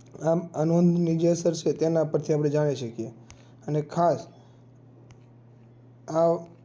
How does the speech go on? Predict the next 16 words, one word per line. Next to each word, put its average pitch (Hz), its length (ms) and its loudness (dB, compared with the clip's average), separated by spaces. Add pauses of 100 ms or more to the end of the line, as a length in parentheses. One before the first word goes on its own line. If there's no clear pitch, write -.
(220)
આમાં 175 280 2
આપણે 170 220 0
જ્યારે 170 260 4
કરીએ 165 480 2 (720)
ત્યારે 160 260 2
બપોરના 160 640 0
બે 143 280 0
થી 180 540 -2 (440)
અઢીના 156 480 0 (1900)
સમયગાળા 170 600 2
સુધી 147 440 -4 (760)
સાઇટ 170 440 0 (180)
મેન્સ-, 170 520 -2
મેન્ટેનન્સમાં 165 760 0
હોય 147 200 -2
એટલે 156 680 -2